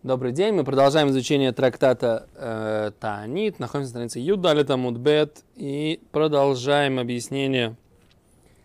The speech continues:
законов Мишны, которые находятся на странице Да-, э, Юд Бет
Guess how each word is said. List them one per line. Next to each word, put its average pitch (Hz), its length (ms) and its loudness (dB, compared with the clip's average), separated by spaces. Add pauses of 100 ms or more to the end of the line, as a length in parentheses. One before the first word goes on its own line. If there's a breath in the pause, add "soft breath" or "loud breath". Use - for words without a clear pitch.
(300 soft breath)
законов 139 600 2
Мишны, 147 360 0
которые 127 260 -2
находятся 139 360 0
на 135 60 -6
странице 135 420 -4
Да-, 135 400 0
э, 127 80 -2
Юд 135 220 -4
Бет 131 360 -2